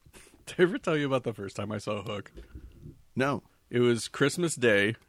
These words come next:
Speaker 1: nineteen ninety-one.
Speaker 2: Okay.
Speaker 1: It was, like, two weeks after it came out. It
Speaker 2: Yeah,
Speaker 1: was
Speaker 2: I feel
Speaker 1: playing
Speaker 2: it just celebrated an anniversary, right?
Speaker 1: Yeah, yesterday. It was the same
Speaker 2: Oh.
Speaker 1: date as, uh, Star Trek Insurrection.
Speaker 2: No, I'd rather watch Star Trek Inter-, Insurrection.
Speaker 1: Yeah, I don't know.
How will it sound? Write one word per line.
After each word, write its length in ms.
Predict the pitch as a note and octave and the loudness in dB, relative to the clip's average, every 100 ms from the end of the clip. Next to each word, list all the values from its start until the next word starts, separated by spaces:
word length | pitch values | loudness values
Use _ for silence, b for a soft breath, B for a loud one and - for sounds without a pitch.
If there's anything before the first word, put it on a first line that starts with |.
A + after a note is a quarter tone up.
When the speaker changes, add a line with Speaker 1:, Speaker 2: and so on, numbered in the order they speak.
| - | -4
Speaker 1:
nineteen 380 | A#2 A#2 C#3 B2+ | -2 0 2 2
ninety-one. 640 | B2 C3+ B2+ F#2 F2+ A2+ | 2 0 -2 -4 -4 -2
Speaker 2:
Okay. 240 | G2+ G2+ G2 | 0 0 -2
Speaker 1:
It 80 | - | -4
was, 80 | A2 | -4
like, 160 | A2 G#2+ | -4 -2
two 160 | A#2+ | 0
weeks 240 | A#2+ B2 - | 2 0 0
after 220 | A2 A2 | 0 -2
it 80 | G#2 | -2
came 240 | G#2+ F2+ | -2 -2
out. 240 | F2 F2+ - - | -4 -6 -6 2
It 80 | |
Speaker 2:
Yeah, 60 | C#3+ | 6
Speaker 1:
was 0 | |
Speaker 2:
I 100 | D3 | 6
feel 140 | C3 A#2 | 6 4
Speaker 1:
playing 80 | A#2 C3 | 4 2
Speaker 2:
it 60 | |
just 240 | C3 D3 - | 2 0 2
celebrated 540 | D#3 D3 C3 B2 B2 | 2 4 4 4 4
an 140 | A#2+ A2+ | 2 2
anniversary, 540 | A#2 G#2+ D3 - D2+ | 0 0 -2 -2 -2
right? 260 | D2+ G#2+ - _ | 0 -2 -4 _
Speaker 1:
Yeah, 240 | A#2 D3 E3+ | -2 2 2
yesterday. 720 | A2+ G2+ C3+ - F#3 A2+ F#2+ | 0 0 0 0 0 2 2
It 40 | |
was 160 | G#2 G#2 | 0 -2
the 80 | G#2+ | -2
same 380 | - G#2+ A2 A#2 | 0 2 4 2
Speaker 2:
Oh. 40 | |
Speaker 1:
date 320 | G#2+ A#2 - | 2 0 0
as, 240 | A#2+ A2+ A#2 | 0 0 0
uh, 140 | A2+ | 0
Star 240 | - G#2+ | 2 2
Trek 240 | A2+ B2 A#2+ | 2 0 0
Insurrection. 640 | B2 - B2+ E3 - G#2+ | -2 -2 0 0 -2 -2
Speaker 2:
No, 80 | F2 | 0
I'd 180 | E2 E2 | 0 -2
rather 240 | E2 D#2+ | -4 -4
watch 200 | E2 D2+ - | -4 -6 -8
Star 160 | - | -8
Trek 220 | - D#3+ | -8 -8
Inter-, 260 | - - - - | -8 -8 -10 -8
Insurrection. 120 | G#2 C3+ | 0 2
Speaker 1:
Yeah, 400 | A#2+ A2+ A2+ A#2 | 4 4 4 2
I 100 | - F3+ | -4 -10
don't 340 | G#3 F#3 D#3 | -8 -6 -4
know. 180 | G#2 | -6